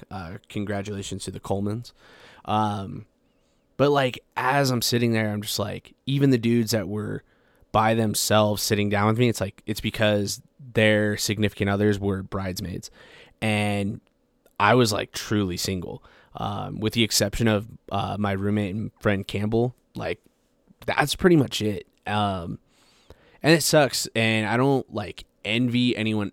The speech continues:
else's relationship, but I'm just like, no, like, I do miss that, um, compatibility is not the right word, but, um, trying to think of the word. I miss that, not camaraderie.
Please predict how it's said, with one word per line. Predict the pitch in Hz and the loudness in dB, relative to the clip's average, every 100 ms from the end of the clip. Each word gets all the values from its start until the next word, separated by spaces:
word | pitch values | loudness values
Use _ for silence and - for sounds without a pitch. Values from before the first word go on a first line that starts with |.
| - | -8
else's | 98 101 - 131 | -8 -6 -4 0
relationship, | 135 139 - 135 151 147 117 | 2 0 -2 -2 0 -2 0
but | 113 107 101 | 2 2 0
I'm | 107 | -4
just | 101 - | -6 -4
like, | 101 87 - - - - | -6 -6 -12 -20 -20 -8
no, | 113 131 135 127 | 0 2 4 2
like, | 107 | 2
I | 113 110 _ | -2 -4 _
do | - 117 | 0 2
miss | 113 107 - | 4 2 0
that, | 107 101 104 101 - | -2 -2 -4 -6 -8
um, | 104 101 98 92 95 98 - _ - - _ _ _ _ _ _ _ _ | -6 -6 -6 -10 -12 -14 -18 _ -20 -20 _ _ _ _ _ _ _ _
compatibility | - 101 95 101 101 104 101 101 95 | -10 -8 -6 -4 -4 -6 -8 -8 -8
is | 98 - | -10 -10
not | 101 | -12
the | - | -10
right | 104 95 | -10 -10
word, | 101 101 101 - | -10 -10 -12 -12
but, | 104 95 - | -10 -10 -8
um, | 101 95 95 98 - _ _ _ _ _ _ _ _ _ _ _ | -8 -8 -10 -14 -16 _ _ _ _ _ _ _ _ _ _ _
trying | - 123 | -6 -2
to | 123 | -2
think | 104 104 | -4 -6
of | |
the | 101 | -6
word. | 101 101 82 - | -6 -8 -10 -8
I | |
miss | 104 107 107 - | -4 -2 -2 -2
that, | 104 104 101 _ | -2 -2 -4 _
not | 110 113 | -10 -10
camaraderie. | - 92 95 95 98 98 | -10 -12 -10 -10 -10 -12